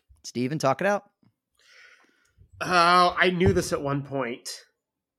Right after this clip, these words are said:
Speaker 2: It, it's like, it's depressingly, like, modern. I know that.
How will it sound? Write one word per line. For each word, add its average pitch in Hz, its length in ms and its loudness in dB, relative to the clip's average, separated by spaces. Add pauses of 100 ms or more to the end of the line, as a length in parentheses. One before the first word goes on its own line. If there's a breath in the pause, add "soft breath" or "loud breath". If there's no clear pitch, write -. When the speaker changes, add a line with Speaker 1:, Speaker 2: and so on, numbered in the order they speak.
(380)
Speaker 2:
It, 185 180 -2
it's 190 240 2
like, 170 540 -2 (1400)
it's 185 380 0
depressingly, 156 1200 0 (760)
like, 139 200 0 (200)
modern. 139 580 -2
I 139 100 -6
know 160 160 2
that. 127 520 -2